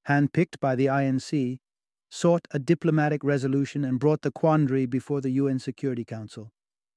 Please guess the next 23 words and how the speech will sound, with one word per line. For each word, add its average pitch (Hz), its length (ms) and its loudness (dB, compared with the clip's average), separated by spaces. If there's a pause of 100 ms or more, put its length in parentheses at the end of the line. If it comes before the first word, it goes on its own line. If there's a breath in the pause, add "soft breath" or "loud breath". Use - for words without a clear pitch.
(160)
There, 160 460 2 (280)
he 175 260 4
and 175 140 -2
Pakistan's 160 580 -4
Prime 151 280 -2
Minister, 139 400 -4
Muhammad 143 440 -2
Ali 139 240 -4
Jinnah, 120 340 -2 (640)
both 165 340 2
concurred 135 720 -4
on 135 160 -2
the 135 80 0
necessity 139 640 -4
of 135 140 -10
a 135 80 -4
plebiscite. 117 720 -10 (800)
The 143 100 -2
people 185 320 0
of 160 100 -2
Jammu 165 360 2
and 156 100 -2
Kashmir 147 600 -2